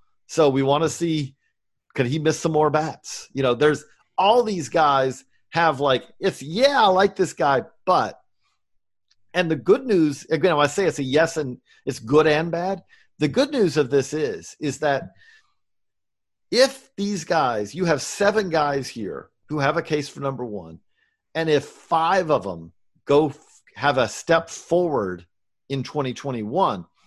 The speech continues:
this could be a really good farm system a year from now. You know, if Rhys Hines shows that his adjustments work in, again, over the course of a full minor league season,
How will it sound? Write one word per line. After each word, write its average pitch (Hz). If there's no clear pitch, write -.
this 214
could 214
be 165
a 123
really 139
good 131
farm 127
system 101
a 87
year 87
from 67
now. -
You 143
know, 113
if -
Rhys 208
Hines 165
shows 170
that 127
his 139
adjustments 139
work 123
in, 135
again, 131
over 147
the 127
course 165
of 139
a 120
full 180
minor 147
league 131
season, 117